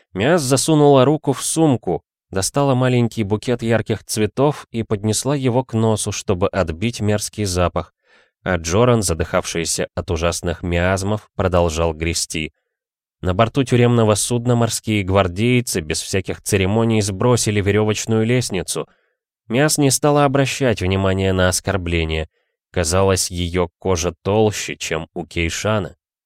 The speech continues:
Супруга корабля ухватилась за лестницу и легко поднялась на борт, пока Джоран привязывал лодку,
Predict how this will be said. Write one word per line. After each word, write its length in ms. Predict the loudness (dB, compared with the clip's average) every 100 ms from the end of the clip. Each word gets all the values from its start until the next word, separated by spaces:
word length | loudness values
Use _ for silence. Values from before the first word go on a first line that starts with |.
| _ -20 -20 _
Супруга 500 | -6 -4 0 0 0
корабля 540 | 0 2 2 2 2 4
ухватилась 640 | 4 0 0 2 2 0
за 220 | 0 0
лестницу 580 | 2 0 0 -2 -2 -4 -2
и 80 |
легко 320 | 0 0 -2 -2
поднялась 560 | -2 0 2 2 2
на 240 | 0 2 2
борт, 400 | 0 -2 -14 -12
пока 380 | -8 -4 0 0
Джоран 520 | -2 0 2 2 2
привязывал 560 | 0 0 0 0 2 2
лодку, 480 | 2 0 0 -4